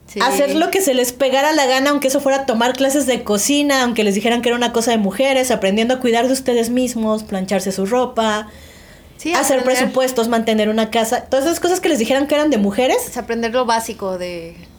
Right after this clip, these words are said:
Speaker 1: del
Speaker 2: Ajá.
Speaker 1: hogar.
Speaker 2: O si no quieren lo básico, pues, lo que sea que se les antojara,
Speaker 1: Sí.
Speaker 2: ¿no? Sin pensar en género.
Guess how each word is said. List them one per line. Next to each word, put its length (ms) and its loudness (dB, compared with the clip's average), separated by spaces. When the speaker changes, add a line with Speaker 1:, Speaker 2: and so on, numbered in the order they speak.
Speaker 1:
del 120 0
Speaker 2:
Ajá. 120 2
Speaker 1:
hogar. 260 2
Speaker 2:
O 120 2
si 120 0
no 80 2
quieren 320 2
lo 60 2
básico, 520 0
pues, 320 -10
lo 220 -2
que 80 0
sea 100 2
que 80 0
se 120 0
les 140 0
antojara, 520 0
Speaker 1:
Sí. 120 -4
Speaker 2:
¿no? 60 -10
Sin 280 -2
pensar 320 0
en 80 0
género. 400 -2